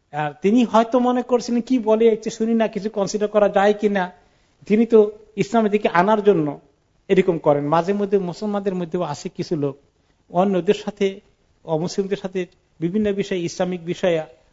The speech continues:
মনে হয় যেন একটু, একটু কম্প্রোমাইজ করে ছাড় দিলে টিলে মনে হয় যেন, এ, দুনিয়াতে শান্তি চলে আসবে, আর এই সংঘর্ষ থাকবে না।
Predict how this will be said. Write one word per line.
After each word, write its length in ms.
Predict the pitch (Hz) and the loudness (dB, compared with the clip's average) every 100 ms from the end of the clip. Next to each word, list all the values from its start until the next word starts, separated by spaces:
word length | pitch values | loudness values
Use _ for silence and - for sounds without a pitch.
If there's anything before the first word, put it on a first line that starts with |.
| - | -8
মনে 200 | 165 185 | -4 -2
হয় 80 | 202 | -2
যেন 120 | 208 | -2
একটু, 340 | 202 214 208 208 _ _ _ | -2 -2 -4 -4 _ _ _
একটু 200 | 165 - | -12 -8
কম্প্রোমাইজ 500 | 202 208 208 208 214 | -2 -2 0 0 0
করে 180 | - 208 | 2 0
ছাড় 260 | 202 196 190 | 2 -2 0
দিলে 220 | 196 233 | 2 2
টিলে 340 | 233 226 214 - | 4 2 2 -2
মনে 200 | 180 190 | -2 0
হয় 100 | 190 | 2
যেন, 120 | 190 185 180 _ _ _ _ _ _ | 2 0 -4 _ _ _ _ _ _
এ, 420 | 175 170 160 160 170 | -10 -10 -12 -14 -2
দুনিয়াতে 320 | 180 185 180 | 0 2 2
শান্তি 280 | 180 175 196 | 2 0 0
চলে 240 | 196 185 | 2 4
আসবে, 260 | 165 143 160 | 4 4 0
আর 160 | 160 | 0
এই 80 | 170 | -2
সংঘর্ষ 480 | - 170 185 208 - | -2 -4 -2 -2 -2
থাকবে 380 | 202 175 156 160 | -6 -6 -2 -2
না। 180 | 139 | -2